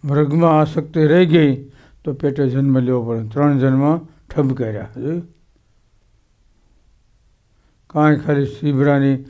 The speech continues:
ચોરી કરી અને ફાંસીની સજા.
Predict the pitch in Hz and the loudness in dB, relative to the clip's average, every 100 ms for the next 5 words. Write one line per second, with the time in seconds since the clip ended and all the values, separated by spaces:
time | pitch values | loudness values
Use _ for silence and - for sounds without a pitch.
0 | - _ - 151 147 147 117 139 131 113 | -20 _ -4 0 2 2 0 2 2 -2
1 | - - _ 139 135 156 160 160 - _ | -10 -20 _ -4 2 2 0 -6 -20 _
2 | _ _ _ _ - 147 - 147 135 127 | _ _ _ _ -8 -8 -4 -2 -2 -2
3 | 143 127 113 | -4 -4 -6